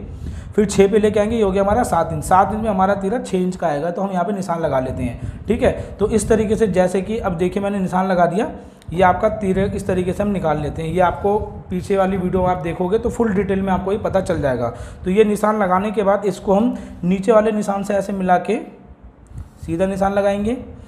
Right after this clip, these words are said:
और फिर उसके बाद दोस्तों यहाँ पर हम इसको आर्म होल की shape दे देंगे। ठीक है, ज़्यादा नीचे से शेप नहीं देनी, इसको इस तरीके से मिला देंगे। तो ये हमारी आर्म होल की shape हो गई। गले का broad रखेंगे, आप अपनी choice से रख सकते हो। मैं ज़्यादातर इसके अंदर पौने छः रखता हूँ, तीन इंच में एक सूत कम,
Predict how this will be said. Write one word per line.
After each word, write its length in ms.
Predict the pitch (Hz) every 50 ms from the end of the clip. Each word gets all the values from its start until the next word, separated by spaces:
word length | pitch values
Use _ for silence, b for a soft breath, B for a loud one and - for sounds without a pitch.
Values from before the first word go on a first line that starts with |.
| B B B B B
और 60 | 175
फिर 100 | 170 196
उसके 220 | 202 190 - - 220
बाद 80 | 208
दोस्तों 280 | 185 208 196 - - 214
यहाँ 200 | 202 180 185 185
पर 140 | 196 202 202
हम 120 | 202 202
इसको 240 | 196 190 - 208 208
आर्म 300 | - 190 185 180 185 185
होल 160 | 185 185 190
की 80 | 190 208
shape 200 | - 190 180 170
दे 120 | 160 160
देंगे। 320 | 151 156 151 156 185 247 294 - - - - - - - - - -
ठीक 160 | - 180 185 254
है, 120 | 226 185 - - B B B B B 147
ज़्यादा 260 | 139 165 170 180 190
नीचे 260 | 190 185 180 190 185
से 80 | 196 196
शेप 200 | 190 190 190 190
नहीं 160 | 185 180 185 180
देनी, 220 | 175 170 202 294 359 - - - -
इसको 240 | 190 - - - 202
इस 120 | 190 185 202
तरीके 240 | 185 180 175 180
से 80 | 170 226
मिला 260 | 214 180 156 135 120
देंगे। 280 | 117 127 123 123 123 123
तो 400 | 123 - - - - - - 175
ये 60 | 180
हमारी 240 | 175 175 180 185 185
आर्म 180 | 180 180 185 196
होल 120 | 208 208
की 80 | 190 -
shape 200 | - 220 214 -
हो 80 | 220 214
गई। 140 | 220 262 254 - B B B B B B B
गले 200 | 175 202 233 233
का 100 | 262 247
broad 300 | - - 214 220 220 220
रखेंगे, 360 | 214 214 226 220 220 240 - -
आप 160 | 180 175 185 185
अपनी 220 | 185 185 202 202
choice 260 | - 190 190 190 190
से 80 | 196 190
रख 140 | 190 202 196
सकते 300 | - 196 - - - 214
हो। 60 | 226
मैं 240 | 247 226 190 196 208
ज़्यादातर 320 | 202 202 202 208 202 208
इसके 160 | 196 190 - 202
अंदर 120 | 208 -
पौने 280 | - - 208 202 202 196
छः 140 | 196 - 190
रखता 240 | 170 - - - 151
हूँ, 160 | 147 139 -
तीन 160 | 202 190 190
इंच 140 | 190 190 190
में 120 | 190 196 196
एक 120 | 190 190
सूत 200 | - 190 185 -
कम, 200 | - 220 294 349